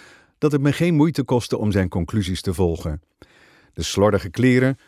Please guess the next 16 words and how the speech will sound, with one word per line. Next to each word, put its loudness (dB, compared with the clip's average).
de -10
stapel 0
juridische 0
paperassen, 0
het 2
bedeltje 4
aan -2
zijn 0
horloge 2
en 0
zijn 2
manier 2
van -4
trillen 0
en -4
ademhalen -2